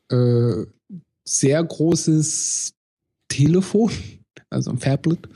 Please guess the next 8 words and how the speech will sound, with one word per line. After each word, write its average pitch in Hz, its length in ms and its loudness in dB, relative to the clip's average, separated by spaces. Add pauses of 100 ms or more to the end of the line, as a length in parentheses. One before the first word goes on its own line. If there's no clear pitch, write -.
(540)
oder 143 260 2
eben 147 300 4
schon 143 440 2
ein - 40 -2
richtiges 143 680 0
Tablet 135 680 -2
da 120 280 2
als - 500 -2